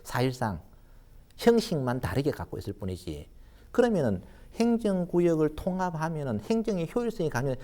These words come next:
자치단체에 한 명이 돼야만 통제권이 강화가 되고 일이 되는데, 대구는 대구대로 시장 뽑고 경북은 경북대로 또 뽑으면은 뭐 하려고 하느냐는 얘기죠. 이게 전혀 의미가 안 맞다는 이야기고,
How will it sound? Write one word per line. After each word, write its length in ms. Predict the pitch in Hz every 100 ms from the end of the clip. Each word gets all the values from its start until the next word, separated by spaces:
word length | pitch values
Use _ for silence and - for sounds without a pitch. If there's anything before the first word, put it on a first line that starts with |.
| - -
자치단체에 600 | 147 - 208 208 208 180
한 300 | - 226 240
명이 220 | 220 180
돼야만 420 | 190 196 185 180
통제권이 540 | - 220 220 233 185 151
강화가 380 | 120 160 160
되고 160 | 151 147
일이 220 | 196 202 214
되는데, 560 | 110 110 104 85 73 - - - - - -
대구는 320 | 226 247 226 175
대구대로 320 | 180 151 131
시장 320 | - 113 110
뽑고 480 | 92 - 90 82 -
경북은 400 | 180 196 196 190
경북대로 460 | 165 175 175 165 151
또 160 | 156
뽑으면은 560 | - 113 120 90 82 78 - - - - - -
뭐 160 | 175
하려고 200 | 226 214
하느냐는 400 | 123 104 92 80
얘기죠. 280 | 73 76 76 -
이게 180 | 147
전혀 300 | 160 101 131 143
의미가 380 | 104 110 117 -
안 100 | 78
맞다는 380 | 85 92 85
이야기고, 540 | 73 69 80 95 82